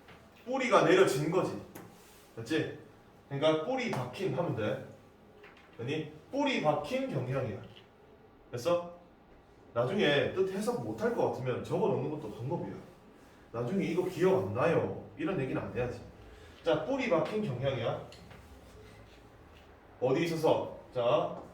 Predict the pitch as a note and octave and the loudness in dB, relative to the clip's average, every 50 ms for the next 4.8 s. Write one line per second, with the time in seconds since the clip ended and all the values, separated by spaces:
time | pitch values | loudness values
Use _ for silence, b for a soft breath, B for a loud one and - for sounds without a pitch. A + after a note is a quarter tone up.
0 | - - C#3 - G#3 A3 G#3+ D3+ C3+ - D#3+ D#3 F#3 F#3+ G3 G3 E3+ D3+ - E3+ | -8 -6 -4 -2 -2 -2 0 -2 -2 -2 -2 0 0 0 0 0 -2 0 2 4
1 | F3 - - - - - - - - - - - - - B2 A#2+ B2 C3+ - - | 4 4 4 2 -2 -6 -10 -10 -12 -14 -20 -20 -18 -12 -6 -2 0 0 0 0
2 | - B2+ A#2+ A2 A#2 - G#2 G2+ - - - - - - - - - - - - | 0 -4 -6 -4 -4 -4 -4 -4 -8 -10 -16 -20 -20 -20 -20 -20 -20 -20 -20 -18
3 | - - B B B B B - - - - C#3+ B2+ A#2+ - A#2+ B2+ D3 - - | -16 -16 B B B B B -20 -6 2 4 4 6 6 4 2 0 -2 -2 0
4 | - - D#3+ C#3 - - C#3+ D3 D3 C3+ C3 C#3 C3 A2 G2+ - | 2 4 4 4 4 2 0 0 0 0 -2 -2 -4 -4 -6 -8